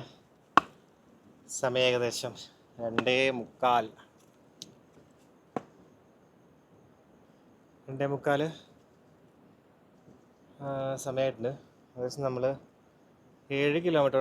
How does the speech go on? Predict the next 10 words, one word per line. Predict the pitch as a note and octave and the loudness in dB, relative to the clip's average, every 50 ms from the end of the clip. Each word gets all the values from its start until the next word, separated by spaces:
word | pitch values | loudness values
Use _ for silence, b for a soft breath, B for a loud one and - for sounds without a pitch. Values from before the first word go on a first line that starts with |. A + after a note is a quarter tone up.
| C3 C#3 | 0 0
ട്രെക്ക് | C#3 - - | -4 -4 -4
ചെയ്തു. | A#2+ G#2+ G2+ - - - - - _ _ _ - - - _ _ _ _ _ - _ _ _ _ _ _ _ _ _ _ _ _ _ - _ _ _ - - - - _ _ _ _ _ _ _ _ _ - D#3 - - - _ _ - - - - | -12 -12 -12 -14 -20 -20 -20 -20 _ _ _ -20 -20 -20 _ _ _ _ _ -20 _ _ _ _ _ _ _ _ _ _ _ _ _ -20 _ _ _ -4 -4 -4 -6 _ _ _ _ _ _ _ _ _ -20 -20 -20 -20 -20 _ _ -20 -14 -12 -8
സാധാരണ | - D#3+ D3+ D#3 D#3+ E3 F3 F3 F3+ G3+ G3 | -4 -2 0 0 4 4 4 4 4 2 -2
ഇവര് | F#3+ F#3+ G#3 G3+ G#3+ | -2 -2 2 4 6
പറയണ | G3 F#3 E3+ F3+ F#3 | 6 6 4 2 2
ഇവിടെ | E3+ E3 G3 A3 - - - _ - - - _ _ _ _ _ _ _ _ _ _ _ _ - C3 | 2 2 0 0 -2 -12 -20 _ -20 -20 -20 _ _ _ _ _ _ _ _ _ _ _ _ 0 4
മഴയൊക്കെ | C3 C3 B2 A#2+ C3+ C#3 - - E3+ E3+ | 4 6 6 6 4 4 4 4 2 2
നല്ല | D3+ B2 B2+ D3 F3 | 0 -2 -4 -2 0
മഴയെന്ന് | E3+ C#3 C3 B2+ C3 | 2 2 2 0 -2
പറഞ്ഞു. | B2+ G#2 G#2 - | -4 -6 -10 -20